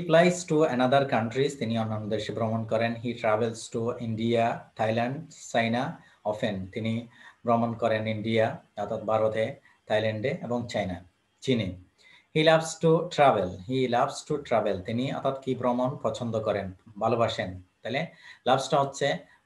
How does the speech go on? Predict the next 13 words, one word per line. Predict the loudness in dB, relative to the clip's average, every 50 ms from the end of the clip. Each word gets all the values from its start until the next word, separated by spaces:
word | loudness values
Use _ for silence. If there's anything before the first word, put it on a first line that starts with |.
| 0 4
ভার্ব, | 6 8 6 6 4 0 -8 -16 _ _ _ _ _ _ -10 -6
এটার, | 0 2 2 2 2
আহ, | 0 -4 -2 -2 0 0 0 0 -2 -4 -2
first | -4 -4 -4 -2
form | -4 -4 -4
হচ্ছে | -4 -4 -2 -2
লাভ, | 0 2 2 2 2 0 -6 -16 _ _ -20 -20 -20 _ _ -8
আর | -6 -4
first | 0 2 0 0 2 0
পার্টিসিপল | 0 0 0 0 -2 -2
ফর্ম | 0 -2 -2 -2
হচ্ছে | -4 -4 -4 -2 -2 -2 -2 -2 -8 -18 _ _ _ 0
লাভড। | 4 4 4 4 2 -2